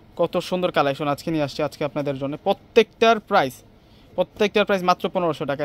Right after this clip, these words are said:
টাকাটা শুধু অদল বদল করা আর কি, আর কিছুই না। দেখুন কতটা ভালোবাসলে আপনাদেরকে এই ধামাকাগুলো দিচ্ছি আমরা। আপনারা শোরুমে চলে আসবেন, প্রত্যেকটা এগুলো দামি শাড়ি, প্রত্যেকটা শাড়ি এগুলো আপনারা যেখান থেকে কিনবেন, আপনারা যারা সবসময় কেনাকাটা করেন,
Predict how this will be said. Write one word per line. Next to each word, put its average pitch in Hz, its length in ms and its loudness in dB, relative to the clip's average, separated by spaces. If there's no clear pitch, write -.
টাকাটা 190 300 2
শুধু 190 200 -4
অদল 196 200 0
বদল 175 260 0
করা 160 160 4
আর 135 80 -2
কি, - 100 -4
আর 147 120 -4
কিছুই 165 300 -8
না। 214 60 -6
দেখুন 156 180 0
কতটা 185 340 2
ভালোবাসলে 175 420 4
আপনাদেরকে 175 300 -2
এই 170 140 0
ধামাকাগুলো 160 500 0
দিচ্ছি 139 180 -6
আমরা। 120 140 -6
আপনারা 180 260 2
শোরুমে 208 320 2
চলে 175 140 4
আসবেন, 147 220 -2
প্রত্যেকটা 202 420 -2
এগুলো 185 220 -2
দামি 160 220 4
শাড়ি, 120 160 -6
প্রত্যেকটা 180 500 -2
শাড়ি 185 200 2
এগুলো 175 180 -2
আপনারা 196 180 6
যেখান 220 280 6
থেকে 208 200 2
কিনবেন, 165 260 -2
আপনারা 196 180 2
যারা 185 240 8
সবসময় 196 380 0
কেনাকাটা 180 420 0
করেন, 190 160 -2